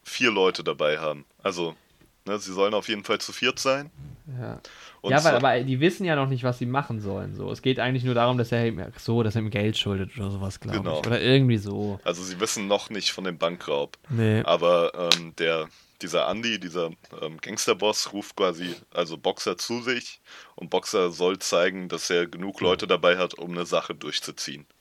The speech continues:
Speaker 2: Ja, irgendwie so.
Speaker 1: Und er braucht
Speaker 2: Und
Speaker 1: halt
Speaker 2: Boxer hat halt einen heiden Respekt so vor ihm, deshalb wird er ja dann auch so panisch.
Speaker 1: Genau, er hat halt richtig Schiss und er bedrängt dann halt auch Sonne, denn
Speaker 2: Ja,
Speaker 1: sie
Speaker 2: das fand
Speaker 1: brauchen
Speaker 2: ich
Speaker 1: ja, wie gesagt, vier Leute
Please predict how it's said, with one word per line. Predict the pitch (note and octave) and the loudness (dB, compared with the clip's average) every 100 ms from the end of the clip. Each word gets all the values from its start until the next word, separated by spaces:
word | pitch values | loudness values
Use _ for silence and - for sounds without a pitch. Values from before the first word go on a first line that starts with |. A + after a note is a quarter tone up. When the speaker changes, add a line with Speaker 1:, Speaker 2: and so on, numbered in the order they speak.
| - - _ | -20 -20 _
Speaker 2:
Ja, | G2 F#2 F2+ | -14 -12 -10
irgendwie | G2 G2+ | -12 -10
so. | - | -8
Speaker 1:
Und | F2 | -2
er | F#2 | -2
braucht | - F#2 - | 0 2 4
Speaker 2:
Und | |
Speaker 1:
halt | G2 | 4
Speaker 2:
Boxer | A#2 C3 | 4 4
hat | A#2+ B2 | 4 6
halt | B2+ A#2+ - _ - _ - - _ - | 4 2 -4 _ -20 _ -20 -20 _ -10
einen | A2+ | -6
heiden | G#2+ A2+ A#2 | -2 -2 -2
Respekt | G2+ - G#2+ A#2 | -6 -6 -8 -6
so | G#2+ | -8
vor | G2 F#2+ | -6 -6
ihm, | G2 F#2 | -4 -6
deshalb | F#2+ G2 | -4 -4
wird | G#2 A#2 | -2 -2
er | G2+ | -2
ja | |
dann | F#2 | -2
auch | A#2+ | -8
so | - | -12
panisch. | - - G2+ G2+ - - _ _ | -14 -10 -8 -6 -8 -12 _ _
Speaker 1:
Genau, | F2+ D#2+ D2+ C#2+ | -6 -2 -2 2
er | F2+ | 2
hat | F2+ | 2
halt | F#2 - | 0 0
richtig | G2+ - - | -4 -2 0
Schiss | G#2 A#2+ - | 0 0 -2
und | E2+ | -2
er | E2+ | -2
bedrängt | F2 - F#2+ A#2 | -2 -4 0 0
dann | G2+ | 2
halt | G2+ F2 | 2 2
auch | F#2+ F#2+ - - | 2 2 0 -10
Sonne, | F2+ E2 F#2 A2+ A2+ _ _ - - - - _ - - | -6 0 0 0 -4 _ _ -20 -20 -20 -20 _ -20 -2
denn | F2 G#2+ A#2 | 0 0 -6
Speaker 2:
Ja, | - | -12
Speaker 1:
sie | - D3 | -4 0
Speaker 2:
das | - | 6
fand | D#3+ D3 | 6 6
Speaker 1:
brauchen | |
Speaker 2:
ich | |
Speaker 1:
ja, | G3 F#2+ | 4 4
wie | G#2 | 0
gesagt, | G2 F#2+ F#2+ - | -2 0 0 -2
vier | - A2 | -2 0
Leute | F#2 F#2 A#2+ C#3+ C#3 C3+ | 4 4 4 0 -2 -4